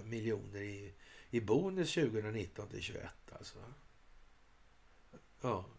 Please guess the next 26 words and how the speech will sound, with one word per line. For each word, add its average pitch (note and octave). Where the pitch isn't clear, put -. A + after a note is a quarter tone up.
man C3+
hamnar C#3+
ju C3+
i C3
brygga, C3
sa C3
han -
själv. -
Verkar B2+
inte C3+
det C#3
jävligt G#2+
konstigt? -
Jag A#2+
vet B2
inte, G#2
men G#2
det, A#2+
jag A#2+
tycker B2+
det G#2+
är G#2+
konstigt. -
Alltså, -
jag A#2
fick, B2